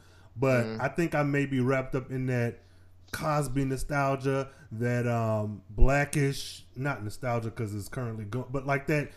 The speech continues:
Speaker 1: nostalgia of a black family presented on screen. So I may very well be blinded by just liking those characters. So if you see
Speaker 2: Mm-hmm.
Speaker 1: something that's objectively different than what I see,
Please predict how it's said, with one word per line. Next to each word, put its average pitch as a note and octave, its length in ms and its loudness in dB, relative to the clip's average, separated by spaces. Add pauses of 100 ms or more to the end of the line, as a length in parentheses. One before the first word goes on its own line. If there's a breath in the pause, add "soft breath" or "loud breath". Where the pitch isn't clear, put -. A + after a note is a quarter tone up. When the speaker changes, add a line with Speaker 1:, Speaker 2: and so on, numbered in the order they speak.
(140 loud breath)
Speaker 1:
nostalgia C#3+ 480 2
of B2+ 120 -6
a A#2+ 80 -2
black C3+ 360 2
family C3+ 300 -2
presented A#2+ 480 0
on A2 80 0
screen. C#3 240 0
So C3 160 -4
I D3+ 160 2
may E3 220 2
very C#3 240 0
well C3 200 2
be A2+ 140 -4
blinded B2+ 520 -4
by A#2 140 -2
just A2+ 300 -4 (240 loud breath)
liking B2 540 2
those A2 260 0
characters. B2 640 -2 (180 soft breath)
So D3+ 160 0
if B2 140 0
you G3+ 160 0
see - 160 -2
Speaker 2:
Mm-hmm. C3 120 0
Speaker 1:
something C#3+ 280 0
that's C3 220 -2
objectively B2 520 -2
different C3 380 -2
than A2 100 -4
what G#2+ 120 -4
I E3 120 0
see, D#3 280 -4